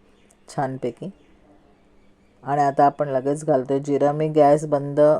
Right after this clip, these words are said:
केलेला नाही, बारीक करून ठेवलेला आहे डाळीच्या पिठाचं, आपण जे भाजतोय त्याचा, बंद करू नका गॅस,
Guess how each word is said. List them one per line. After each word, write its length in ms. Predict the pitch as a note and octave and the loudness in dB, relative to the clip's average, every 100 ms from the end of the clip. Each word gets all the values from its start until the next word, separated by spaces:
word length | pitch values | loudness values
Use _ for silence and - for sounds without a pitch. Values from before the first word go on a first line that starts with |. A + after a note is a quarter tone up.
| - - | -4 -6
केलेला 360 | D#3+ C#3+ C#3 C#3 | 0 2 2 0
नाही, 200 | C3+ C#3+ | -2 -4
बारीक 520 | D#3+ C3 C3 D#3+ - | 0 2 2 0 4
करून 260 | D3+ C#3 C#3+ | 4 4 -2
ठेवलेला 360 | D3+ B2+ C3 | -2 0 0
आहे 100 | C#3+ | 0
डाळीच्या 460 | C3 B2 A#2+ B2+ C3 | 2 0 -2 -6 -6
पिठाचं, 560 | C3 B2+ C3+ C3 - B2+ | -4 -2 0 0 0 0
आपण 240 | A#2+ B2 | 0 -4
जे 120 | B2+ | -4
भाजतोय 440 | C3+ A#2+ - C3 B2+ | -4 -4 -6 -8 -4
त्याचा, 300 | C3 D3 F3 | -4 -2 -4
बंद 300 | C#3+ C3 C#3 | -4 -8 -6
करू 260 | D3 C#3 | -2 -2
नका 280 | C3 A#2+ B2+ | -4 -8 -8
गॅस, 260 | A2+ A2+ | -6 -8